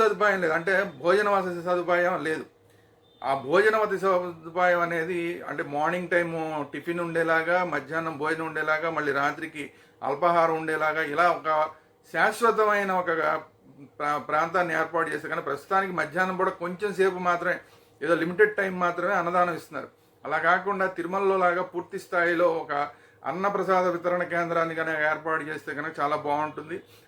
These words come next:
అప్పుడు భక్తులు కూడా పెరుగుతారు. రెండోది ఏంటంటే భైరవ కోన, భైరవ కోన పక్కనే ఉంది, చా-, సింహాచలం ఎంత ప్రసిద్ధమో పక్కనే ఉన్న భైరవ కోన అంత ప్రసిద్ధమో. చాలామంది అక్కడికి వెళ్తూ ఉంటారు కాబట్టి ఆ భైరవ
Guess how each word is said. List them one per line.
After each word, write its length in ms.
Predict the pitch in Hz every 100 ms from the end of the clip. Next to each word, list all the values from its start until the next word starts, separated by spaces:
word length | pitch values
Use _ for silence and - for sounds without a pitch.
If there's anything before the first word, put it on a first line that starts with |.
| -
అప్పుడు 180 | 156 143
భక్తులు 280 | 143 170 190
కూడా 120 | 190 185 165
పెరుగుతారు. 420 | 170 165 147 - _ _ _ _ 123
రెండోది 280 | 160 202 196
ఏంటంటే 240 | 180 180 185 -
భైరవ 320 | 147 202 220 214
కోన, 180 | 190 156 127 -
భైరవ 260 | 143 180 190
కోన 140 | 185 175 -
పక్కనే 260 | 143 180 180
ఉంది, 100 | -
చా-, 180 | 131 135 139
సింహాచలం 420 | 156 180 180 175 156
ఎంత 120 | 165 165
ప్రసిద్ధమో 400 | 160 151 143 185 240 - - _
పక్కనే 280 | 123 - 196 202
ఉన్న 100 | 185 143
భైరవ 260 | 151 180 180
కోన 120 | 175 156
అంత 100 | 143 165
ప్రసిద్ధమో. 440 | 175 165 147 156 196 - - _ 131
చాలామంది 480 | 151 196 202 196 180
అక్కడికి 220 | 175 156
వెళ్తూ 220 | 151 147 175
ఉంటారు 240 | 156 151 147
కాబట్టి 300 | 147 147 156 151 - - -
ఆ 40 | 117 117
భైరవ 280 | 139 208